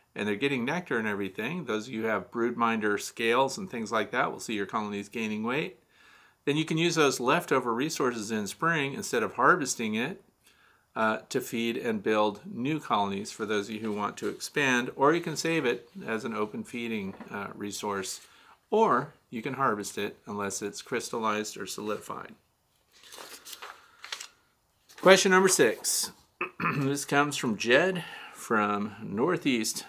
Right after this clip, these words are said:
Mississippi. "This spring, I'm gonna have two resource hives. Since they could swarm a lot,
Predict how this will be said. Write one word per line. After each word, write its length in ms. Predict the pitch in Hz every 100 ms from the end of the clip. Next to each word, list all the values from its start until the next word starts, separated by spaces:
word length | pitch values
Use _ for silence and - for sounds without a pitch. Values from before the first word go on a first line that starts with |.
| -
Mississippi. 760 | - 113 - 101 104 - - - _ _ _ _ _ _ _ _ _ _ _ _ _ - -
"This 180 | 147
spring, 340 | 151 139 147 160
I'm 100 | 120
gonna 200 | 123 123
have 320 | 123 107 -
two 480 | - 160 120 123 - _ -
resource 460 | 123 117 101 95
hives. 500 | - - - - - - _ _ _ _ _ _ _ _ _ _
Since 380 | - 156 175 -
they 160 | 127 107
could 380 | - 143 160
swarm 360 | 170 - 190 170
a 80 | 104
lot, 340 | 104 127 -